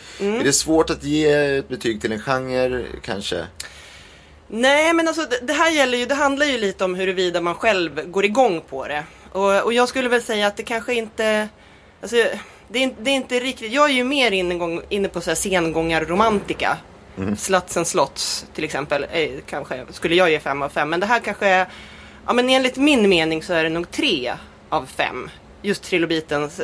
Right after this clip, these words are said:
Speaker 1: Tagen av trilobiten. Men, men jag vill
Speaker 2: Som
Speaker 1: liksom
Speaker 2: enskilt verk, liksom.
Speaker 1: Ja, precis. Men jag vill ändå liksom ge en fyra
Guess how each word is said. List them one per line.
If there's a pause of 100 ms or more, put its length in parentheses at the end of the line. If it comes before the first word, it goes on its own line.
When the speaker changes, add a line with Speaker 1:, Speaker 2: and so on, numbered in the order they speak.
Speaker 1:
Tagen
av
trilobiten. (380)
Men,
men
jag
vill
Speaker 2:
Som
Speaker 1:
liksom
Speaker 2:
enskilt
verk,
liksom.
Speaker 1:
Ja,
precis.
Men
jag
vill
ändå
liksom
ge
en
fyra